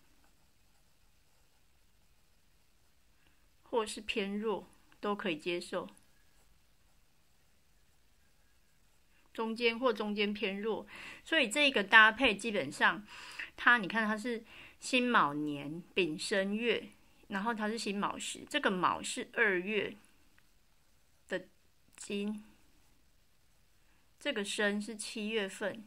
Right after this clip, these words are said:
秋天，这也是二月份的金，这也是火。好，所以这个四柱它这个本命的地支是二月、七月、九月、二月，整体来说它基本上是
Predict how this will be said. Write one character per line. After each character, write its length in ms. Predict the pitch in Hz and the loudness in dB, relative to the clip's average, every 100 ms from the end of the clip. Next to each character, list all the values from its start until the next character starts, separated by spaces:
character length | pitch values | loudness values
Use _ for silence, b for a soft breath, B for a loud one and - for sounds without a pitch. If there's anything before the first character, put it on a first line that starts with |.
| - | -18
秋 280 | - 180 | -6 -6
天， 320 | 175 208 170 180 | -4 -4 -4 -4
这 100 | 220 | -6
也 80 | 175 | -4
是 200 | - - | -6 -2
二 120 | 214 | 0
月 160 | 208 | 0
份 220 | 196 208 170 | 0 -2 -4
的 80 | |
金， 420 | 156 - 170 170 B B B B B | -8 -8 -6 -6 B B B B B
这 60 | - | -10
也 60 | |
是 120 | 165 202 | -8 -10
火。 300 | 202 - 202 - _ _ _ _ _ _ - _ _ - | -12 -14 -16 -20 _ _ _ _ _ _ -20 _ _ -16
好， 260 | - 160 - B B B B B | 0 0 0 B B B B B
所 160 | - 269 | 4 6
以 160 | 277 | 6
这 240 | - 269 269 | 8 8 8
个 120 | 202 | 2
四 280 | 185 269 208 | 0 -4 -4
柱 240 | 254 208 | -4 -6
它 340 | - - 220 | -6 4 4
这 100 | 220 | 4
个 80 | 254 | -2
本 220 | 214 147 | -4 -2
命 320 | 135 170 202 175 | -4 -4 -4 -4
的 100 | 165 | -8
地 300 | - 208 180 | -6 -6 -6
支 220 | 175 160 | -8 -12
是 220 | - 202 B B B B - | -8 -10 B B B B -2
二 140 | - 247 | 4 6
月、 260 | 240 214 - | 6 2 -2
七 240 | - 214 | -6 -2
月、 200 | 233 214 | 0 0
九 240 | - - - | 0 -6 -2
月、 300 | 220 196 - _ _ _ _ - | -2 -2 -6 _ _ _ _ 2
二 160 | 208 | 4
月， 300 | 185 202 - - | 6 2 0 -8
整 180 | - 247 | 0 2
体 160 | 269 196 | 2 0
来 240 | 165 165 | 0 0
说 520 | 180 - 185 180 180 202 | -2 -2 -2 0 -2 -6
它 300 | - - 220 | 4 12 12
基 180 | 214 233 | 10 0
本 180 | 202 151 | -2 -2
上 280 | - 214 185 | 2 2 2
是 360 | - 208 185 | -4 -4 -4